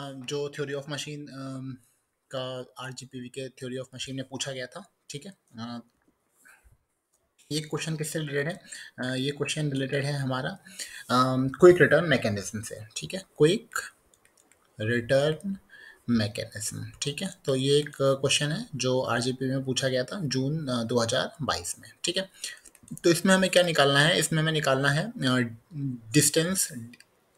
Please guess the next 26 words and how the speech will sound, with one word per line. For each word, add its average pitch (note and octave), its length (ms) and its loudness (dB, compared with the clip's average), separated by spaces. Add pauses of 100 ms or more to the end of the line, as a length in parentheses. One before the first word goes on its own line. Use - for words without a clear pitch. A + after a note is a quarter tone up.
डी, C#3 200 4
ये C3+ 260 4
distance D3 300 0
निकालनी G2 400 -2
है, F2+ 120 -6
ठीक F3+ 120 0
है? E3+ 60 -2 (500)
तो F#3 60 4
ये G3 120 6
distance G#3+ 260 2
निकालने D#3 380 4
के F3+ 100 -2
लिए F3+ 120 2
हम F#3 120 0
थोड़ा D#3 260 6
सा F3+ 80 4
पहले F3+ 240 0
quick D3+ 320 2
return D3+ 320 4
mechanism C#3+ 480 0
समझ B2 340 0
लेते - 260 -8
हैं। - 100 -14 (120)
quick, F#3 360 0
अ, G#3+ 80 2 (460)
return, C#3+ 840 2